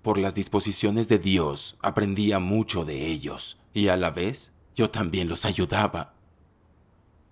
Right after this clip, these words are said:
Aprendí muchas cosas por medio de nuestra comunión. Era menos altivo y engreído,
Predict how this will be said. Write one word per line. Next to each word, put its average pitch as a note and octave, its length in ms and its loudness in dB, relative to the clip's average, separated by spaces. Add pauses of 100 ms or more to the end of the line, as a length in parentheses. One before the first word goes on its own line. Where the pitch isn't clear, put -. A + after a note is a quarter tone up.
(540)
Aprendí G#2+ 580 2
muchas C#3 540 0
cosas F#2 640 0 (160)
por G#2+ 180 2
medio G#2 320 0
de D2 120 -6
nuestra D#2 380 -6
comunión. D#2 720 -4 (760)
Era F#2+ 300 2
menos F2 580 -2
altivo F2+ 840 2
y E2+ 260 2
engreído, D#2+ 800 -2